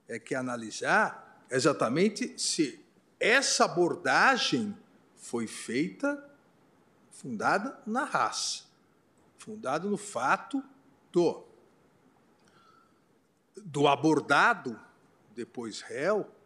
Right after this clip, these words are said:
é, ser negro. E não me parece aqui, objetivamente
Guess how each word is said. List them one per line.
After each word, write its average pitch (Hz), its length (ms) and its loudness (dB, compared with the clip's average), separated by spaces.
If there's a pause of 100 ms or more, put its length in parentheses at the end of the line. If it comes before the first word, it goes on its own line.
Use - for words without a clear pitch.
(1040)
é, 104 140 -10
ser 175 520 0 (360)
negro. 156 440 0 (1400)
E 127 100 -8
não 147 180 -2
me 277 140 2
parece 180 960 -2
aqui, - 400 -8 (340)
objetivamente 156 1300 2